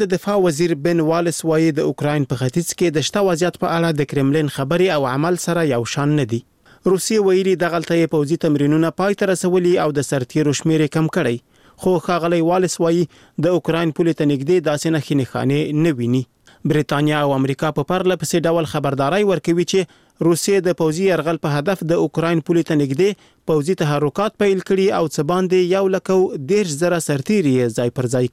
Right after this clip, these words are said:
کړي دي. د امریکا ولسمشر جو بایدن هم پرون د فبرورۍ په پنځلسمه وویل داسې نه برېښي چې روسیې دې د اوکراین له پولې خپل سرتیري لرې کړي وي. بایدن ویلي پر اوکراین د روسیې د یرغل احتمال لا هم پر خپل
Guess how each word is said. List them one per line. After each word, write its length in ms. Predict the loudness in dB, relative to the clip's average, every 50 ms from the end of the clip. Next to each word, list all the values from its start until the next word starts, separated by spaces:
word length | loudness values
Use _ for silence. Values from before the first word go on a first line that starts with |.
| 0
کړي 160 | 0 0 2 2 0
دي. 100 | -2 -2 -4 _ _ _ _ _ _ _ _ -2
د 120 | 0 0 0 0
امریکا 300 | 0 0 -2 -2 -2 0 0
ولسمشر 520 | 0 0 0 -2 -2 -2 -2 0 -2 -2 0 0
جو 80 | 0 0 0
بایدن 300 | 0 0 0 0 0 0
هم 160 | 0 0 -2 -2
پرون 240 | 0 0 0 2 0
د 100 | 0 -2 -2
فبرورۍ 420 | -2 0 0 0 2 2 0 -2
په 120 | -2 -2 -2
پنځلسمه 580 | 0 0 0 0 0 0 0 0 0 2 2
وویل 340 | 2 2 2 2 2 2 0 0 -2 -8 _ _ _ _ _ -4 -2
داسې 240 | -2 0 0 0 0
نه 40 | 2 0
برېښي 300 | 2 0 0 0 0 -2 0 0
چې 60 | 0 0
روسیې 320 | 0 0 0 0 0 2 2
دې 100 | 2 0 2
د 80 | 0 0 0
اوکراین 340 | -2 -2 -2 0 0 0 0
له 60 | 0 0 0
پولې 240 | 0 0 0 -2 -2
خپل 180 | -4 -4 -4 -2
سرتیري 500 | -2 -4 -4 -2 -2 -2 0 2 0 0 0
لرې 280 | 0 0 0 0 0 -2 -2
کړي 200 | -2 -2 0 0 0 0
وي. 100 | 0 -2 -2 _ _ _ _ _ _ -4 -2
بایدن 320 | 0 0 0 0 0 0 0
ویلي 320 | 2 2 2 2 2 0 -2 -2 -4 _ _ _ _ -2
پر 120 | 0 2 2
اوکراین 380 | 0 0 0 0 2 2 2
د 120 | 2 2 0
روسیې 220 | 0 0 0 0 0 2
د 100 | 2 2
یرغل 340 | 2 0 0 -2 0 0 0
احتمال 480 | -2 -2 -2 0 0 2 2 2 2 2
لا 60 | 0 0 -2 -2
هم 180 | -2 -2 -2 -2
پر 140 | -4 -4 -6
خپل 300 | -4 -4 -2 -2 -2